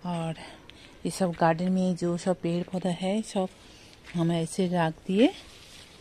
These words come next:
और इधर देखिए, ये तारो root है, ये बहुत अच्छा है। ये देखिए, इधर सब हम ये गमला में है, बाल्टी में लगाया, तो ये मेरा terrace पे था,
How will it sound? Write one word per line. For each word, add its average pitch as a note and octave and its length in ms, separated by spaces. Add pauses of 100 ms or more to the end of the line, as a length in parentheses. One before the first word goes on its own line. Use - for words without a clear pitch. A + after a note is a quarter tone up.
(1400)
और E3+ 320
इधर F3 380
देखिए, F#3+ 380 (100)
ये E3+ 60
तारो E3 400
root F#3 260
है, A#3+ 280
ये F3 240
बहुत E3 500
अच्छा F3+ 300
है। A3 280 (500)
ये F3+ 160
देखिए, F3+ 420
इधर F3 260
सब F3 300 (220)
हम E3 280
ये D#3+ 180
गमला E3+ 440
में F3+ 160
है, F#3 280
बाल्टी D#3+ 560
में F3+ 160
लगाया, F3 500 (580)
तो E3 320
ये E3 300
मेरा F3+ 220
terrace F3+ 500
पे A#3 100
था, A#3 280